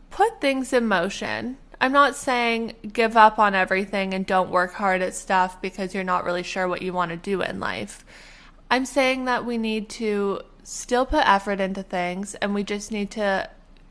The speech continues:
casually see where it goes. My biggest issue is that I put so much emphasis on the end goal and I put so much emphasis on where is this gonna be. Like,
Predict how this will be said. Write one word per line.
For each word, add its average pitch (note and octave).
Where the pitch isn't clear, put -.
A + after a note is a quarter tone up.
casually B3
see G#3
where F#3+
it -
goes. -
My A3+
biggest D4+
issue A3
is G#3
that G3
I G#3
put G#3
so G3+
much B3
emphasis G3
on F#3+
the F#3
end E3+
goal F3+
and G#3
I G3+
put G#3
so G#3
much A#3
emphasis G3+
on F#3
where F#3
is F#3+
this G3
gonna F#3+
be. -
Like, G#3